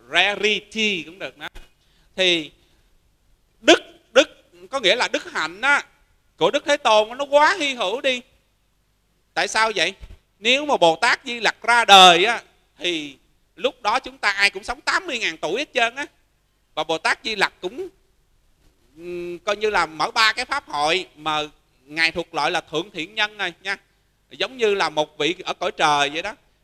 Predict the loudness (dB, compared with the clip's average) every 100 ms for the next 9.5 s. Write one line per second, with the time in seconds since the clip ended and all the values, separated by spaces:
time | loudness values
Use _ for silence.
0 | _ 2 2 4 0 0 -4 -6 -8 -4
1 | -2 -2 -4 -8 -10 -18 -10 -8 -8 -6
2 | -6 0 0 0 -6 -10 -6 -6 0 0
3 | 0 _ -8 -2 0 -2 -6 -12 -2 -4
4 | _ -16 -12 -12 -14 -16 _ -2 2 2
5 | 0 -4 -6 -6 -8 -6 -6 _ _ _
6 | _ -6 -2 -2 2 4 4 0 -6 _
7 | _ -6 -4 -4 -2 -4 -6 -16 _ 0
8 | 0 -2 -4 0 0 0 -2 -4 -8 -6
9 | -4 -4 _ 2